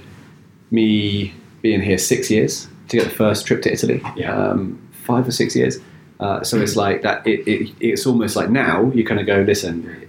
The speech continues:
Speaker 1: most, most trainers, if you show a real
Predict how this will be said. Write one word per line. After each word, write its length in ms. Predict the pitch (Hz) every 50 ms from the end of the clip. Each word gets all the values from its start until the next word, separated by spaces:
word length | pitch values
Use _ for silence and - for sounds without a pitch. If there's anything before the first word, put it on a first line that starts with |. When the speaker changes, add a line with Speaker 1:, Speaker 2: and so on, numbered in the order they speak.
| -
Speaker 1:
most, 400 | - 107 117 117 113 - - - - - - - - - - -
most 300 | - 120 131 135 131 131
trainers, 360 | - 127 113 104 95 95 87 95
if 120 | 90 -
you 60 | 98
show 260 | - - - 113 104 101
a 80 | 98 98
real 520 | 101 117 120 113 107 104 101 98 98 -